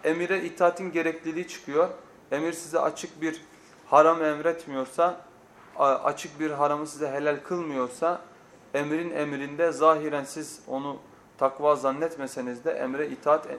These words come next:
takvanın en başıdır, maslahatın en büyüğüdür. E, dolayısıyla böyle ortamlarda emre itaat esastır. Zaten vakada da birçok buna benzer durum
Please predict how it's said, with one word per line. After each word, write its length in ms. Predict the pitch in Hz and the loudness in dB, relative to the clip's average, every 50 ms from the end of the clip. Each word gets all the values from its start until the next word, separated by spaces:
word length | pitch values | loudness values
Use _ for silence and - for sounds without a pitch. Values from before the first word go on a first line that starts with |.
| - - | -8 -4
takvanın 480 | - 131 131 - 127 131 139 147 151 147 | -2 -2 -2 0 0 0 0 0 -4 -6
en 200 | - 143 143 135 | -8 -8 -4 0
başıdır, 480 | 127 127 123 - - 143 135 151 160 - - - - - - - - | 0 0 0 0 -6 -8 -8 -8 -10 -12 -14 -20 -20 -20 -20 -8 -2
maslahatın 680 | 127 131 127 - 127 131 131 127 131 127 - 151 143 | 0 0 0 0 -2 -2 0 0 -2 -4 -6 -10 -10
en 240 | 135 139 139 139 131 | -8 -8 -8 -8 -8
büyüğüdür. 420 | 123 120 117 117 117 120 147 156 - - - - - - - - _ - - | -8 -6 -6 -8 -8 -10 -12 -14 -16 -18 -20 -20 -20 -20 -20 -20 _ -4 0
E, 160 | 120 120 120 117 117 113 | 2 2 2 2 0 -2
dolayısıyla 520 | 127 135 143 147 147 143 - - 156 147 143 | -2 0 2 2 0 0 -2 -4 -4 -2 0
böyle 240 | 151 156 160 156 156 | 2 2 2 4 2
ortamlarda 680 | 147 143 135 - 151 139 135 135 135 139 135 135 156 | 2 0 0 0 -2 -2 0 2 2 2 2 0 -2
emre 320 | 143 139 139 139 143 147 | -2 -4 -4 -4 -4 -4
itaat 440 | 135 127 - - 151 156 151 - - | -6 -6 -4 0 0 0 0 -2 -8
esastır. 540 | 131 - - 147 139 - - - - - - - - - - - - - | -8 -6 -6 -6 -6 -8 -10 -12 -14 -14 -14 -20 -20 -18 -16 -16 -10 -4
Zaten 360 | - 156 160 156 165 156 147 147 | 0 0 0 0 -2 -4 2 4
vakada 440 | 147 147 147 147 156 151 151 156 | 4 4 4 4 0 0 0 0
da 120 | 156 156 147 | -4 -4 -6
birçok 300 | 151 - - 151 - - | -6 -10 -10 -10 -10 -8
buna 220 | 143 151 147 139 | -8 -6 -6 -4
benzer 360 | 139 139 135 127 135 135 127 | -4 -6 -2 0 -2 -2 -2
durum 240 | 131 139 147 175 - | -4 -8 -8 -10 -10